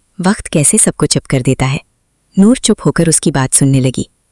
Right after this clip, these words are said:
फैजान ने आसपास की कब्रों की तरफ इशारा किया। "ये दुनिया की सच्चाई है," वो बोला। "यहाँ ऐसे लोग भी सोए हुए हैं जिनकी जबान की तेजी लोगों के कलेजे काट देती थी।"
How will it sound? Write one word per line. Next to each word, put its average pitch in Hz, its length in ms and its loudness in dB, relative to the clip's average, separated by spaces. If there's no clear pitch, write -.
फैजान 190 380 2
ने 240 140 4
आसपास 147 420 0
की 185 100 -2
कब्रों 139 320 0
की 160 120 -2
तरफ - 240 -2
इशारा 135 300 0
किया। 135 260 -4
"ये 175 120 4
दुनिया 143 300 2
की 208 140 -2
सच्चाई 131 380 0
है," 139 180 -4
वो 151 100 4
बोला। 131 260 0
"यहाँ 156 240 4
ऐसे 139 220 2
लोग 143 220 2
भी 165 100 0
सोए 139 200 2
हुए 143 200 2
हैं 170 200 0
जिनकी 180 300 4
जबान 147 340 2
की 165 120 -2
तेजी 147 300 2
लोगों 147 280 2
के 175 120 -2
कलेजे 139 380 2
काट 131 240 -2
देती 135 240 -2
थी।" - 180 -6